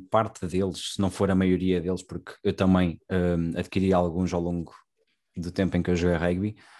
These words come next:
ahm, achas que alguns deles, eh, prefazem a tua personalidade hoje em dia e que te basicamente ajudam a incentivar e a continuar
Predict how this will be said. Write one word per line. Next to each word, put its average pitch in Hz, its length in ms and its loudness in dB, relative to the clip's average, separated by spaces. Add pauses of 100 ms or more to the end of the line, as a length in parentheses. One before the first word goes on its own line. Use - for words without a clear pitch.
(220)
ahm, 104 240 2
achas 117 260 0
que - 100 -4
alguns 110 400 2
deles, 98 540 -2
eh, 101 140 2
prefazem 95 720 -2
a 92 60 -2
tua 101 180 2
personalidade 92 520 0
hoje 92 180 0
em 92 60 0
dia 95 180 0
e 90 40 -6
que - 140 -16 (100)
te 85 300 -4
basicamente 92 580 0
ajudam 92 360 2
a 92 40 0
incentivar 90 840 -2
e 90 100 -2
a 90 40 0
continuar 87 760 -2